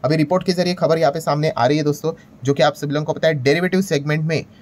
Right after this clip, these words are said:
हम लोग को चेंजेस होते हुए देखने को मिलेंगे। कोई ना कोई ऐड होगा, कोई ना कोई लेस किया यहाँ पे जाएगा। तो यहाँ पे फिलहाल तो यहाँ पे बताया जा रहा है दोस्तों कि Jio Financial Services and Zomato ये शायद से, शायद से could डेरिवेटिव में ऐड हो सकते हैं। And अगर वो डेरिवेटिव में ऐड हुए, फ्यूचर and ऑप्शन में ऐड हुए,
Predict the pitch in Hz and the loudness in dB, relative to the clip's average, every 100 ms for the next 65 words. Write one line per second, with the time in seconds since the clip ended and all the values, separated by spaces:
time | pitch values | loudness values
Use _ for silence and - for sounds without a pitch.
0 | - 131 143 151 160 151 139 156 151 156 | -8 0 2 2 0 0 0 0 -2 0
1 | 147 131 143 139 135 131 139 147 139 151 | 0 0 -4 -4 -2 0 0 0 2 2
2 | 151 - 127 139 139 139 139 131 135 143 | 0 0 2 2 2 0 0 -2 2 2
3 | 139 127 131 - 143 139 123 135 123 120 | 2 0 -2 -2 0 2 2 0 0 0
4 | 131 - - - - 143 135 156 165 156 | 0 -4 -6 -20 -2 2 2 2 -2 0
5 | 160 165 165 143 156 131 143 143 143 143 | 2 0 -2 -2 0 2 2 2 2 0
6 | 143 - 185 - - - 139 127 175 180 | -4 -6 -8 -10 -12 -2 0 2 2 2
7 | 156 156 160 156 156 139 143 117 - 156 | 0 0 -4 -6 -2 -2 -2 -6 -2 -2
8 | 175 143 135 135 110 - - - 156 160 | 0 0 0 -2 -6 -8 -20 -6 -4 0
9 | 165 170 196 - 123 - - 202 220 208 | 2 2 0 -4 -6 -4 0 2 2 0
10 | - - - - 220 139 - - _ - | -6 -18 -18 -2 0 0 -6 -18 _ -20
11 | - - - - - - 131 147 156 165 | -20 -20 -20 -20 -16 -2 2 2 2 0
12 | 160 - 127 131 120 117 - 147 160 190 | -2 0 0 0 -2 -2 0 2 2 4
13 | 226 208 208 208 208 202 - 160 165 151 | 4 4 4 2 2 0 2 2 0 0
14 | 165 160 156 185 180 160 - 175 175 - | -2 -2 -2 0 2 2 0 -2 0 2
15 | 139 147 139 135 | 2 2 2 0